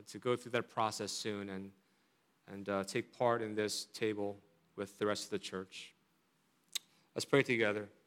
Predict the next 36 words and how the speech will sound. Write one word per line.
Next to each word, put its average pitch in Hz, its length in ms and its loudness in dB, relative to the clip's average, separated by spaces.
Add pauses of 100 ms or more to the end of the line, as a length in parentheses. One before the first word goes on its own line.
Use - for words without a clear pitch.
(2250)
Lord 175 220 12
Jesus, 185 420 12
one 190 160 12
of 208 40 12
the 202 80 12
last 185 400 12
things 175 400 10
you 156 80 8
said 165 300 10
to 170 120 8
your 160 60 12
disciples 151 600 8
before 135 340 8
you 139 160 8
went 139 200 8
to 147 80 4
be 131 140 2
seated 139 400 6
by 123 160 10
your 120 140 8
Father 147 460 10
is 120 120 2
that 117 300 6 (640)
they 135 80 8
are 143 80 10
to 151 100 6
love 151 300 12
one 160 100 12
another 139 460 10
as 120 160 8
they've 127 200 6
been 123 180 4
loved 127 260 6
by 113 140 8
you. 117 420 4
And, 110 180 -2